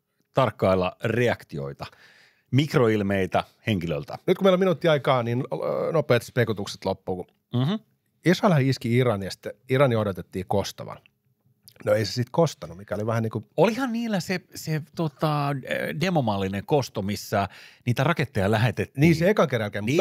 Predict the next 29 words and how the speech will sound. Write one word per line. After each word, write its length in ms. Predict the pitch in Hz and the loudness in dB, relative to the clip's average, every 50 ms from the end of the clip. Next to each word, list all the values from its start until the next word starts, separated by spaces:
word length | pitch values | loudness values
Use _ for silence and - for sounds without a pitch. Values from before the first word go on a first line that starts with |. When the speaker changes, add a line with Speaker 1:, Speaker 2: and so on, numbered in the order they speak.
| 196 196 | 4 4
Speaker 2:
tokan 140 | - 226 160 | 4 2 2
kerran 260 | - 143 127 127 123 | 2 2 2 2 2
jälkeen 280 | 123 117 120 120 127 131 | 2 2 4 4 4 4
Speaker 1:
Aa, 220 | 151 160 170 185 | 4 2 0 -2
okei. 100 | 208 220 - | -4 -6 -4
Speaker 2:
mitään 480 | 156 185 208 208 - 208 202 185 170 170 | 0 0 0 2 4 4 4 4 4 2
ei 120 | 160 156 | 2 2
seurannut 460 | - - 196 196 185 170 160 147 143 | 2 2 2 2 2 2 0 0 0
ja 80 | 135 123 | -2 -2
sitten 220 | - - - - _ - | -4 -8 -18 -20 _ 0
vähän 120 | 147 151 156 | 2 2 2
niinku 140 | 151 135 - | 2 0 2
kasvot 380 | - 170 156 143 - 117 104 - | 2 2 2 2 0 -6 -6 -4
meni 200 | 107 98 98 90 | -4 -4 -4 -4
siinä. 300 | - 101 95 92 90 90 | -4 -4 -4 -4 -4 -6
Ja 100 | 87 - _ _ _ _ _ _ _ _ _ _ _ _ _ _ - | -6 -8 _ _ _ _ _ _ _ _ _ _ _ _ _ _ 4
nyt 320 | 165 202 240 - - - - _ _ _ _ _ _ - | 4 4 4 2 -6 -18 -20 _ _ _ _ _ _ 0
on 120 | 151 156 | 2 4
vähän 180 | 185 185 190 185 | 4 4 4 2
niinku 200 | 170 - 165 170 | 2 0 0 2
nöyryytetty 840 | 185 202 208 196 180 151 123 120 113 104 - 120 113 - - - 98 - | 4 4 4 4 4 4 2 0 0 0 -2 -2 -4 -4 -6 -14 -6 0
tämmöisellä 380 | - 117 120 120 113 131 127 131 | 2 2 2 2 2 2 2 4
ylivertaisella 840 | 156 165 165 151 131 127 117 110 - 107 98 120 113 110 113 110 - _ _ - | 4 4 4 4 2 2 0 0 -2 -4 -2 -2 0 0 0 -2 -6 _ _ 2
älykkyydellä 580 | 135 139 139 131 123 - - 113 107 107 107 107 | 2 4 4 2 0 -2 -4 -2 -2 0 0 -2
ja 80 | 107 | 0
teknologialla 800 | - - 131 123 - - 117 101 98 98 92 95 95 95 90 98 | 0 0 0 0 0 0 -2 -2 -2 -4 -6 -6 -6 -6 -6 -8
tätä 280 | - 98 92 - 101 98 - - | -10 -10 -8 -8 -8 -8 -2 2
terroristijärjestöä, 840 | 156 147 143 123 113 - - - 110 98 98 104 - - - 110 113 | 2 4 4 2 -2 -4 -4 -4 -4 -4 -4 -6 -6 -6 -4 -2 -2
niin 100 | 117 | -2